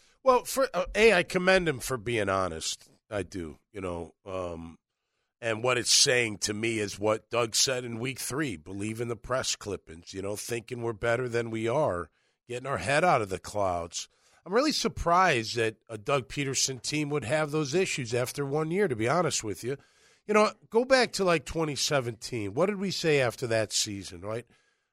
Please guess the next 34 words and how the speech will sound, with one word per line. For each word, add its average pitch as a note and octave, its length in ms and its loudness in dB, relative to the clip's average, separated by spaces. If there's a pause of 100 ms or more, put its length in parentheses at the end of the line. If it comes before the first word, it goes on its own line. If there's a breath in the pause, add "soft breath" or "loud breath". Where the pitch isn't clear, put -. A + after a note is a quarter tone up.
(120)
How F3 180 6
are G#3 80 6
they F#3+ 120 4
gonna E3 180 4
handle C3+ 320 0
that A2 200 0
success? - 800 -4
And D3+ 120 -2
they G3 100 4
didn't G#3 180 4
handle F#3+ 340 4
it A2 100 0
well. F#2+ 300 -4
They D#3 140 0
imploded, F3+ 600 4 (260)
right? D3+ 220 4
It E3 40 0
was C3+ 140 -4
more E3 160 4
about D#3+ 240 4
individuals, D3+ 680 -2
more D3+ 200 2
about C#3+ 360 2
whatever, C#3 560 2 (420)
but C#3+ 100 -6
it C3+ 60 0
wasn't F3 300 4
about D3 260 2
team, C#3 580 -2
and C3 80 -6
it - 20 2
wasn't D#3+ 240 0
about C#3 200 2
winning. C#3+ 400 -2